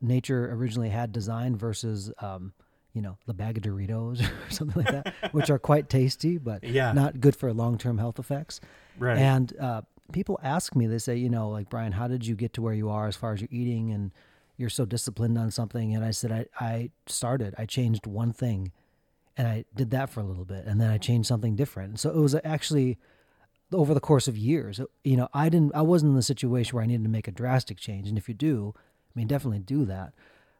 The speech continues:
Speaker 1: But I was able just to tweak little things. And so I didn't notice the big change. I was like,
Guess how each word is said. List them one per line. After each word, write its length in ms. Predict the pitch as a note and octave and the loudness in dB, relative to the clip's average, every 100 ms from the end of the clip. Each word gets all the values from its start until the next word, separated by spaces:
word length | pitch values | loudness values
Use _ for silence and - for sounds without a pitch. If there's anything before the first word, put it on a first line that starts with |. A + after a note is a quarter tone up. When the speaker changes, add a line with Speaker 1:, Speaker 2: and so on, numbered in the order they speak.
| - | -2
Speaker 1:
But 120 | C3+ | 2
I 120 | D#3 | 8
was 140 | F3+ D#3 | 8 10
able 200 | D3 C3+ | 8 6
just 180 | B2 | 0
to 80 | - | -4
tweak 260 | - E3 - | 0 2 2
little 220 | C3+ D#3 | 2 0
things. 460 | - G#2 - - - - | -2 -14 -14 -16 -10 -4
And 80 | |
so 100 | A#2 | 2
I 60 | C3 | 4
didn't 240 | D3 D#3 | 6 6
notice 300 | C3 C#3+ B2+ | 6 6 4
the 100 | - | -2
big 280 | G2 C#3 C#3+ | -2 0 -2
change. 360 | - G2+ F#2 A#2 | -4 -12 -10 -8
I 40 | |
was 120 | A2 | -6
like, 160 | A#2 | -6